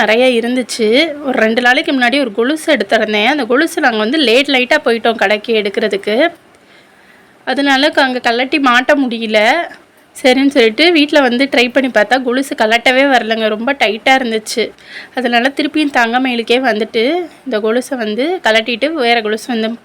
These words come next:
புது கொலுசை வந்து மாட்டிக்கிட்டாச்சு. கொஞ்சம் வந்து செயின்லாம் பார்க்கலாம், மாடல்ஸ் வந்து நிறைய இருக்கு பாருங்க அப்படின்னாங்க. சரின்னு சொல்லிட்டு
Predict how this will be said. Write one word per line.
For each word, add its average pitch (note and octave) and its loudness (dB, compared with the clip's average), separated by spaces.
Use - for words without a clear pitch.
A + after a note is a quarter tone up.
புது C4 -2
கொலுசை A#3 0
வந்து A3+ -2
மாட்டிக்கிட்டாச்சு. G#3+ -2
கொஞ்சம் C#4 0
வந்து C4+ -6
செயின்லாம் D4 2
பார்க்கலாம், A#3 2
மாடல்ஸ் C4 0
வந்து B3+ -2
நிறைய C4+ 4
இருக்கு A#3+ 0
பாருங்க A3 2
அப்படின்னாங்க. G#3+ -4
சரின்னு B3 2
சொல்லிட்டு C4 2